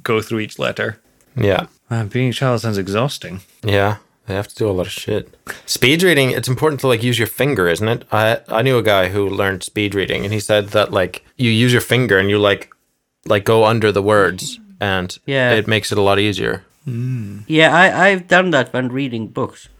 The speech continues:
Speaker 2: Hmm.
Speaker 3: And y-, you go faster.
Speaker 2: Nice.
Speaker 3: If you have a stick.
Speaker 2: Nice.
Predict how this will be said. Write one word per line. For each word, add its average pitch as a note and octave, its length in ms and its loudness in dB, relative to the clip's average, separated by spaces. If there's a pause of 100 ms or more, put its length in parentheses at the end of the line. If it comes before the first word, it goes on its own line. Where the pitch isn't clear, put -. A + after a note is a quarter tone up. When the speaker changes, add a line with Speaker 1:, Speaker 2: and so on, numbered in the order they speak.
Speaker 2:
Hmm. F2+ 280 0
Speaker 3:
And A#2 160 -8
y-, - 120 -16 (120)
you C3+ 160 -6
go D3 200 -2
faster. - 480 -4 (800)
Speaker 2:
Nice. A2 440 -4 (340)
Speaker 3:
If - 100 -14
you G#2 60 -6
have G2+ 160 -4
a F#2 120 -10 (120)
stick. - 260 -16 (320)
Speaker 2:
Nice. G#2 480 -2